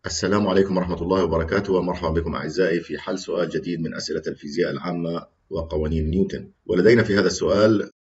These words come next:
كتلة مقدارها اثنين ونص كيلوغرام على منحدر يميل بزاوية ثيتا.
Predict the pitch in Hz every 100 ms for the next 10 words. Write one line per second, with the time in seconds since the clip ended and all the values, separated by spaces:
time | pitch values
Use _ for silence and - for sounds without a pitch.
0 | - - 107 104 104 92 85 92 90 82
1 | 87 87 90 - 80 73 90 110 113 -
2 | _ _ _ - 85 87 80 98 98 104
3 | - - - 85 92 82 78 82 85 82
4 | 80 78 - 104 92 - -